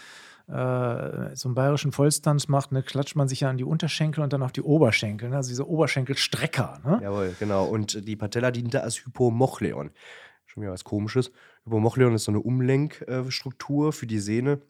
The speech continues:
Speaker 2: sodass die Sehne nämlich besser an der Tibia ansetzen kann, vom günstigeren Winkel her. Und dadurch ähm, ist die, ja, ka-, ist die Kraftübertragung
Speaker 1: Mhm.
Speaker 2: besser für die Streckung.
Speaker 1: Genau, ne, weil die, diese,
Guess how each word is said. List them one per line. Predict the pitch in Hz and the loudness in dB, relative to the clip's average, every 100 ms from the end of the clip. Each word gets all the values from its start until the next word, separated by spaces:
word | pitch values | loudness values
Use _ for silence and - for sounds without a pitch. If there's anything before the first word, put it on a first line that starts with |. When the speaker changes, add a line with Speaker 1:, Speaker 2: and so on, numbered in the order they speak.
| _ | _
Speaker 2:
sodass | - 120 - | -6 -4 0
die | 113 | 4
Sehne | 117 135 | 6 8
nämlich | 123 120 | 8 6
besser | 110 139 135 | 4 4 4
an | 107 | 2
der | 107 | 0
Tibia | - 160 107 | -4 -2 -2
ansetzen | - 95 98 - | -2 -4 -6 -8
kann, | 104 110 135 156 143 _ - | -4 -2 -2 -4 -8 _ -20
vom | - 104 | -12 -4
günstigeren | 123 131 110 104 | -2 -2 -4 0
Winkel | 101 113 135 | 0 0 0
her. | 131 147 | 0 0
Und | 160 120 | 0 0
dadurch | 98 135 160 - - - - - _ | 0 -2 -4 -10 -20 -20 -20 -20 _
ähm, | 131 123 127 127 127 127 123 120 | 0 4 4 4 2 2 -2 -6
ist | - 92 - | -8 -8 -4
die, | 123 120 82 71 69 | 0 0 0 -6 -4
ja, | 113 | -2
ka-, | 101 92 | -2 -6
ist | 107 | -6
die | |
Kraftübertragung | 117 147 - 95 92 - 110 113 | 0 2 2 -2 -2 0 0 0
Speaker 1:
Mhm. | |
Speaker 2:
besser | 120 127 | 0 0
für | 131 | -2
die | 135 131 | -6 -8
Streckung. | - 113 107 - 65 - | -8 -8 -8 -10 -14 -8
Speaker 1:
Genau, | 127 123 151 143 | -4 -2 -2 -2
ne, | 101 117 | -4 -4
weil | 123 | -4
die, | 120 | -6
diese, | 110 117 110 120 120 | -8 -10 -8 -6 -6